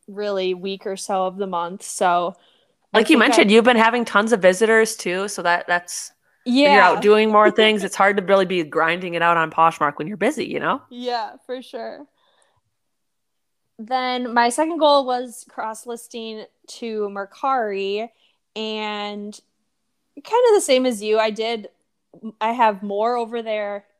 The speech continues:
Speaker 1: now than I did at the beginning of the month, so that's awesome. But I, I still think there's some room to, you know, finish that out and get, get everything over there.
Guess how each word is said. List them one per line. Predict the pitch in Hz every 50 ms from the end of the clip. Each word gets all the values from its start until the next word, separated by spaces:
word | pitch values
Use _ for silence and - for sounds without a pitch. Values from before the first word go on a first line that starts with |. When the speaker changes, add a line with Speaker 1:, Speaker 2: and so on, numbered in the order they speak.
| _ _ -
Speaker 1:
now | 202 202 208 208 202 196 180 180 175 175 180 190
than | 185 202 190
I | 196
did | 190 196 196 190
at | 208 208
the | 240
beginning | 214 208 196 202 190 180 185
of | 180
the | 180 175
month, | 175 165 165 180 220 -
so | - - 208
that's | 202 202 202 - -
awesome. | 190 185 180 185 - - 208 196 196 202 226 240 - _ _ _ _ _ _ _ _ _ _ _
But | 247 185 180 214 196 185 180 180 175 - - _ - - - - _ _ -
I, | 175 214 226 226 233 - -
I | 220
still | 214 214 - - 240 214 208
think | - 220 214 208
there's | - 208 202 196 -
some | - - 226 202 196 196 190
room | 190 196 196 196 190 190 190 190 196 202 - _ _ _ _ _ _ _ _ _ _ -
to, | - - - 202 190 185 180 180 180 180 175 160 - - - - _ _ _ _ _
you | - - 202 196
know, | 170 - - - 240 - _
finish | - - - 220 202 196 196 -
that | - 214 - 196 208 196 196 180
out | 170 160 170 180 -
and | 196 196
get, | 185 190 - _ _ _ _ - 196
get | - 220 202
everything | 196 180 180 180 190 185 185 202 190 151
over | 185 180 180 190 185
there. | 180 196 196 190 190 196 190 196 202